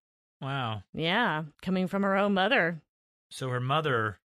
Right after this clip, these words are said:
Speaker 1: <laughs> knew she was trouble too.
Speaker 2: <laughs> Right, I guess so.
Speaker 1: Something else.
Speaker 2: Yeah. So from the beginning, the marriage was riddled with arguments and violence.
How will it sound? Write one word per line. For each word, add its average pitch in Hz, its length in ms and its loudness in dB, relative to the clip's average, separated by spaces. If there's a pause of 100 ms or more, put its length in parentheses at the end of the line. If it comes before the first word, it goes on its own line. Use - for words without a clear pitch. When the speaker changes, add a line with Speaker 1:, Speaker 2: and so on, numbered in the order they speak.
(180)
Speaker 1:
<laughs> - 300 -12
knew 151 320 4
she 143 240 0
was 139 180 0
trouble 120 380 -2
too. 131 500 0
Speaker 2:
<laughs> - 40 -12
Right, 208 260 0
I 214 100 0
guess 202 340 -2
so. 185 600 -2 (880)
Speaker 1:
Something 117 360 -12
else. 107 580 -10
Speaker 2:
Yeah. 165 840 0 (180)
So 190 200 0
from 202 220 2
the 190 80 0
beginning, 165 460 0
the 160 60 -2
marriage 151 520 -4
was 135 580 -6
riddled 156 400 -4
with 143 260 -6
arguments 156 560 -4
and 151 140 -4
violence. 143 680 -4